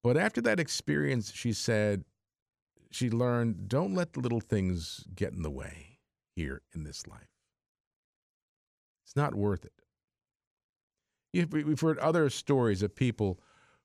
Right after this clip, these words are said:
who have had those near-death experiences where they go through the tunnel and they see the light and they see, uh, r-,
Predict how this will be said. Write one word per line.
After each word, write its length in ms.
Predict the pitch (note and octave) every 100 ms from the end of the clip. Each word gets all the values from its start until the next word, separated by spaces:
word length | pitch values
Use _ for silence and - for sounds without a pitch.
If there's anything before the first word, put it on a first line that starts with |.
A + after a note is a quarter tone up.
| _
who 180 | B2
have 80 | A2+
had 260 | G2+ G#2+ G#2+
those 300 | G#2 F#2 - -
near-death 800 | A2+ A2+ G#2 G2+ - G2 G2+ -
experiences 800 | F#2 - - G#2+ G2 F#2+ F2 E2
where 180 | F2+ F#2
they 240 | F2+ F2+ - _ _ _ - F#2
go 280 | F#2+ F#2+
through 180 | F2+ -
the 100 | G2
tunnel 440 | F#2+ - F#2+ G2 F#2+
and 100 | F2+
they 120 | F2
see 240 | - G2
the 100 | F#2+
light 400 | F#2+ F2+ F2+ F2+
and 120 | E2+
they 200 | F2+ F2+ - _ _ _
see, 640 | - - G#2 G2 F#2+ E2+ -
uh, 440 | G2+ - - - - - - _ _ -
r-, 340 | - G2 -